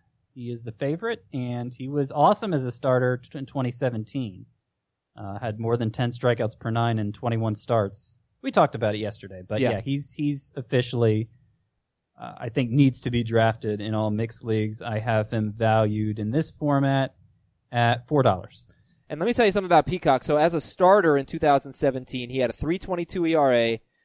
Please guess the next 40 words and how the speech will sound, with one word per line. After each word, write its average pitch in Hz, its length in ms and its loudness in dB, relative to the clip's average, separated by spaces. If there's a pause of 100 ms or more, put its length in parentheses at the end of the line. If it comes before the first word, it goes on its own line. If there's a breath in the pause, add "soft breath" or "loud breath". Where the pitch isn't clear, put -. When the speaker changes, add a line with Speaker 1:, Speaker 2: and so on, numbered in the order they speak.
(120)
Speaker 2:
a - 60 -8
hundred 185 340 2
and 185 100 -14
thirty-five 165 460 4
strikeouts 139 580 0
in 135 100 -10
a 120 60 -4
hundred 143 260 -2
eleven 131 320 0
and 117 120 -10
two 131 140 -4
thirds. 113 360 0
But 143 140 -2
he 175 80 2
walked 214 260 6
a 214 60 2
lot 190 160 4
of 175 60 0
guys, 123 460 2 (380)
forty-six 175 540 2
walks, 139 320 4
and 139 100 -4
a 127 40 -2
one 151 260 2
point 170 260 -2
two 165 160 -4
two 160 220 -2
whip 151 200 4
for 139 120 -4
Peacock. 135 520 0 (420)
However, 202 420 8
his 175 260 0
last 185 420 0
thirteen 220 520 0
appearances, 139 720 -2
twelve 170 280 4
of 202 80 0
them 185 160 0
were 190 120 -2
starts, - 560 0